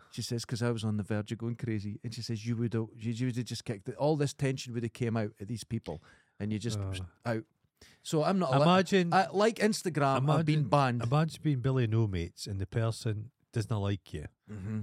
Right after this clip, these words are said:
Speaker 2: So you have to wait till the funeral to come along.
Speaker 1: Uh, we
Speaker 2: You know what I mean?
Speaker 1: Now
Speaker 2: The, the dead person wouldn't have you there, but now that they're out of the way, they can show up.
Speaker 1: It was so bizarre, but
Speaker 2: Yeah.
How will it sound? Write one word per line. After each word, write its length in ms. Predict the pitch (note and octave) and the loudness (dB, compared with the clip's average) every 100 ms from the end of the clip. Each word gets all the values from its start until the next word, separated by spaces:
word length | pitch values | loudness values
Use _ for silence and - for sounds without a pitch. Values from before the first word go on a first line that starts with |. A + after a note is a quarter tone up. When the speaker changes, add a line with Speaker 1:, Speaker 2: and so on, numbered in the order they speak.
| G2+ | -8
Speaker 2:
So 180 | - A#2+ | -4 0
you 80 | G#2+ | 0
have 120 | - | 0
to 100 | G#2+ | -2
wait 260 | A2 A#2 - | 0 -2 -4
till 120 | G#2+ | -6
the 80 | G2+ | -6
funeral 560 | - G#2 G2+ F#2 D#2+ - _ _ _ _ _ - | -2 -4 -2 -4 -6 -10 _ _ _ _ _ -20
to 80 | |
come 180 | - G#2 | -4 -2
along. 400 | F#2+ F#2+ F2+ D#2 - _ _ _ _ _ _ _ F#3 | 0 0 -2 -4 -14 _ _ _ _ _ _ _ 0
Speaker 1:
Uh, 180 | G3+ E3+ | 0 0
we 380 | G#3 B3 - - E3 F3+ - | -2 -2 -4 -14 -16 -16 0
Speaker 2:
You 120 | C3+ | 4
know 80 | D3+ | 6
what 80 | D#3 | 6
I 20 | |
mean? 120 | D#3+ D3 | 6 4
Speaker 1:
Now 120 | A#3+ | 2
Speaker 2:
The, 200 | D#3+ A2 | 0 -4
the 160 | A2 B2 | 0 4
dead 280 | D3 D3 - | 6 4 4
person 480 | B2+ A2+ - G2+ - _ _ A2+ | 2 2 -2 -6 -8 _ _ -4
wouldn't 260 | A#2+ G#2 | 0 2
have 180 | G#2 A2 | 2 2
you 100 | G#2 | 0
there, 180 | F2+ F2+ | -2 -4
but 140 | E2+ G2+ | -4 -2
now 140 | A2 | 0
that 120 | G2+ G2 | 0 -2
they're 240 | G2+ F#2+ | -2 -2
out 100 | F#2+ | -4
of 80 | F#2+ | -4
the 80 | F#2 | -8
way, 180 | F2+ F2 E2 | -8 -10 -14
they 60 | F2+ | -20
can 160 | _ - | _ -18
show 220 | A2+ G#2+ | -10 -4
up. 80 | G2 | 0
Speaker 1:
It 120 | F3+ | 0
was 120 | F#3+ | 0
so 280 | - - A3 | -2 -2 -2
bizarre, 480 | G3+ D3+ F3 F#3 E3+ | -2 -2 0 0 0
but 240 | D3 C3 | -2 -2
Speaker 2:
Yeah. 220 | C3+ A#2 | -2 -4